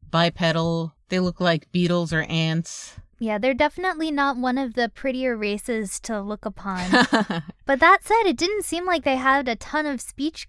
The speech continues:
Speaker 2: tick, at least the ones who could talk. Occasional clicking from them, but not a whole lot else.
Speaker 1: Yeah, the click, click. But other than that, they speak the common tongue pretty well, at least the ones in the non-mind.
Speaker 2: Right. The ones in the hive mind, who are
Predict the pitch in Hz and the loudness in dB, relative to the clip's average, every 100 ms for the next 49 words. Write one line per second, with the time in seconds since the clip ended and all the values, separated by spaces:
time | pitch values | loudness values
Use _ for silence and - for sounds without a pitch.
0 | - 233 170 - - 240 277 - 262 226 | -10 -8 -8 -8 -4 0 0 2 0 2
1 | 247 277 240 247 226 220 190 - 240 190 | 0 0 -4 -6 -4 -4 -6 -2 -2 -2
2 | - - - 240 - 349 349 370 - 339 | -8 -16 -8 -8 -2 -2 0 -4 0 -4
3 | - 359 370 349 349 381 415 427 - - | -2 -10 -2 -2 0 -2 -4 -6 -14 -2
4 | 254 247 247 254 320 370 370 330 320 311 | 0 0 -4 -2 -2 -2 -4 -2 -2 -4
5 | 202 - - _ - 180 170 156 160 - | -6 -12 -14 _ -10 -2 0 0 -4 -6
6 | 175 - 165 151 - _ - 202 240 233 | -6 -6 -10 -10 -14 _ -2 0 0 0
7 | 196 196 175 170 - 196 - 165 185 170 | 2 2 0 -4 -2 -4 -2 -4 0 0
8 | 170 165 160 - 160 151 190 185 147 139 | 0 0 -2 0 -2 0 2 2 0 -2
9 | 170 185 190 - 151 156 160 160 - 160 | -2 -2 -4 -6 -4 0 0 0 -2 -2
10 | 156 147 143 147 147 160 185 165 139 135 | -2 0 -2 -2 -2 0 2 0 -2 -6
11 | 135 135 - - _ _ _ _ 226 208 | -10 -10 -14 -20 _ _ _ _ -4 -4
12 | 196 _ _ _ - 247 254 302 311 269 | -4 _ _ _ -6 -2 2 0 0 -2
13 | 240 294 320 370 240 190 185 208 247 - | -2 -2 -2 0 -2 -2 -4 -6 -8 -6
14 | 226 214 208 202 202 202 202 | -6 -4 -4 0 2 2 -2